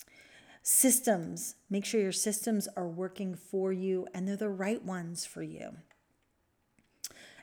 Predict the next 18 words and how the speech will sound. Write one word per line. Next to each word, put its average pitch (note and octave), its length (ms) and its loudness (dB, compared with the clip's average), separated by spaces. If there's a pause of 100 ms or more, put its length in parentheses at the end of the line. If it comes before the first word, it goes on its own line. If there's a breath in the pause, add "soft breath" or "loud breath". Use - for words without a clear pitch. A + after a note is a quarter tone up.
(100)
And A3 340 8
fifth C#4+ 140 6
and C4+ 160 6
final, C4 540 4 (720)
review A3+ 480 6
your G3+ 240 6
map F#3 500 2 (500)
so - 220 -6
you F3+ 140 -6
know E3 240 -4
what F3 160 -6
your - 100 -8
next D#3+ 300 -4
steps - 360 -4
are. G1+ 240 -10 (880)
And A3+ 140 6
that's - 180 8 (120)
it. - 120 0